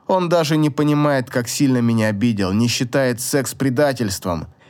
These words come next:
И знаешь что, ты прав. Фил действительно достойный мужчина. Он верит в меня, помогает во всём и всегда рядом. Жаль, что я не в того мужчину влюбилась. Он бы меня не предал.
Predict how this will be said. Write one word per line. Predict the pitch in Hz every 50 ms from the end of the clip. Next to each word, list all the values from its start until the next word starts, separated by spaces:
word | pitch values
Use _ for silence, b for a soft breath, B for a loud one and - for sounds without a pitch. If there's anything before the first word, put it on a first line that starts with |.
| b b b
И | - 156
знаешь | 175 170 196 214 226 208 151 131
что, | - - 135 90
ты | 85 - 175 165
прав. | 170 196 156 104 - - - - - _ _ _ b b b b b b b b b
Фил | b - 202 196 180
действительно | 165 151 185 175 - - 160 143 - 147 131 127 120
достойный | 123 127 131 131 - 143 127 117 110
мужчина. | 113 127 123 - - 131 107 80 73 76 82 - _ b b b b b b b b _
Он | 170 175 180 175
верит | 160 160 180 175 165 147 107 -
в |
меня, | 127 127 127 120 104 95
помогает | - 143 151 165 160 143 165 156 147 123
во | 139 143
всём | 135 - 170 165 156 143
и |
всегда | 127 - 151 135 131 156 147
рядом. | 143 143 131 117 95 87 82 80 80 - b b b b b b b b b b b b b b b _
Жаль, | - 131 147 208 202 156 135
что | - - - 151
я | 139 135 135 131
не | 123 127 127
в | 127 -
того | - 139 135 131 135
мужчину | 131 131 131 123 - - 127 110
влюбилась. | 98 98 107 113 107 107 104 90 80 82 82 - - - _ _ b b b b b b b _
Он | - 151 139 123 107
бы | 95 120 113
меня | 113 117 117 117 113
не | 113 117 113
предал. | - - 113 107 101 92 87 80 76